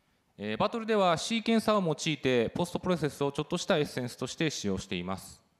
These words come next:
えー、ブラ、ブラでヒット感の強化を図ったり、えー、戦闘終了時にカラーグレーディングで強めに画面の色を飛ばしたり、えー、スローやストップといっ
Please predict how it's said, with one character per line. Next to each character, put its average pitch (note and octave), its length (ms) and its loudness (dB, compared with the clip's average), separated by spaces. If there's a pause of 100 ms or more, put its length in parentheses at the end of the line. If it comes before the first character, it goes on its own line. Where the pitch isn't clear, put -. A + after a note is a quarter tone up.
(1040)
え G#2 80 -2
ー、 A2 40 -4
ブ D3 100 2
ラ、 F3+ 120 4
ブ F3 160 2
ラ F#3 160 6
で E3+ 300 2
ヒ - 80 -6
ッ - 80 -14
ト E3+ 120 0
感 B2 280 -2
の C#3+ 160 0
強 B2 240 -2
化 G2+ 140 0
を G#2 60 0
図 G#2 120 -6 (100)
っ F#2+ 80 -2 (100)
た F2+ 120 -2
り、 G#2+ 220 -4 (800)
え F3+ 80 -4
ー、 - 20 -6
戦 F3 160 -2
闘 F3 160 0
終 F3+ 160 -2
了 E3 140 4
時 C3+ 120 -4
に D3+ 260 -2
カ C#3+ 140 -2
ラ C3+ 120 2
ー - 20 -4
グ C3+ 80 -2
レ C3+ 80 2
ー - 20 -2
デ A2+ 80 -2
ィ G#2+ 60 0
ン G#2+ 40 0
グ G#2 60 0
で B2+ 180 0
強 A#2 260 -4
め A#2 140 -2
に C#3 140 -2
画 A2 140 2
面 G#2+ 220 -2
の G2+ 80 0
色 G#2 260 0
を B2+ 60 -2
飛 G#2 160 -4
ば F2+ 100 -4
し - 80 -10
た F2+ 140 -6
り、 B2+ 220 -4 (1300)
え A2 80 -6
ー、 - 40 -4
ス - 120 0
ロ A#3 120 6
ー - 20 6
や D3+ 80 6
ス - 80 -8
ト F#3 80 0
ッ F3 40 2
プ - 120 -6
と A2 140 0
い - 20 0
っ F#2+ 40 -8